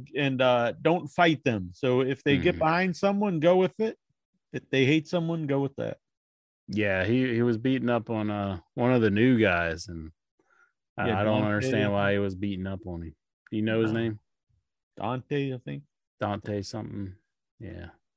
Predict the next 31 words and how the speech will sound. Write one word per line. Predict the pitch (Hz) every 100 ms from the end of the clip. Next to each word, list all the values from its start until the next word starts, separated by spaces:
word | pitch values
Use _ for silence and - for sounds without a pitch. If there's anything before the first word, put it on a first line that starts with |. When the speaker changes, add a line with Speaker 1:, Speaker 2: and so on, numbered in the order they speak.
| _ _
Speaker 1:
I | 127
think | 185 240
it's | 170
gonna | 175 151
be | 135
a |
match, | 123 151 185 -
though. | 92 90 95 _ _ _ _ _ _ _ _ _ _ _ _ _ _ _ _ _ _
Speaker 2:
Maybe. | 104 78 76 85 76 - - _ _ _ _ _ _ _ _ _ _ _ _
Speaker 1:
I | 139
got | 180 -
some | 151 123
gourds | 135 165 170 120
up | 110 -
here. | 107 101
Do |
you | 107
like | 113 117
these? | 143 147 143 _ _ _ _ _ _
They're | 107
real | 110 123 110
gourds. | 107 113 120 92 65 - - _ _ _ _ _ _
Speaker 2:
I | -
think | 202 196
I've | 113
seen | - 143 107
your | 82
gourd | 87 85 82
collection. | - - 80 - - 82 92 _ _ _ _ _ _ _ _ _ _ _ _ -
Not | 95 -
the, | 95 78